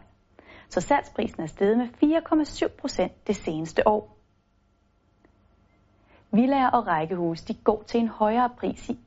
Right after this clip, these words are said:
alle landets regioner. Lige på nær Midtjylland, hvor priserne er faldet med nul komma syv procent. Og de største prisstigninger ser vi i Region Nordjylland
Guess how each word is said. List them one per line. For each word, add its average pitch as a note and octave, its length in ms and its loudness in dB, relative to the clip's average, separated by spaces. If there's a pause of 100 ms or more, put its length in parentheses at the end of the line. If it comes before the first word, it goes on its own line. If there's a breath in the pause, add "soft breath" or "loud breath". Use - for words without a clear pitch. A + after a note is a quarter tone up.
alle F#3 340 0 (140)
landets D#3+ 420 -2
regioner. F#3 500 -2 (640 loud breath)
Lige C#4 180 4
på - 120 -2
nær G#3+ 240 0
Midtjylland, G#3+ 580 0
hvor G3 140 0
priserne A#3+ 540 0
er C4+ 60 -2
faldet E3 380 -4
med F#3+ 80 0
nul D3+ 200 0
komma F3+ 220 -6
syv F3 220 -6
procent. - 600 -6 (880 loud breath)
Og F#3+ 100 2
de F#3+ 60 -10
største A#3+ 400 -2
prisstigninger F#3+ 640 -4
ser F#3 240 -4
vi F#3 100 -2
i E3+ 80 -2
Region D#3 360 -4
Nordjylland A3+ 480 2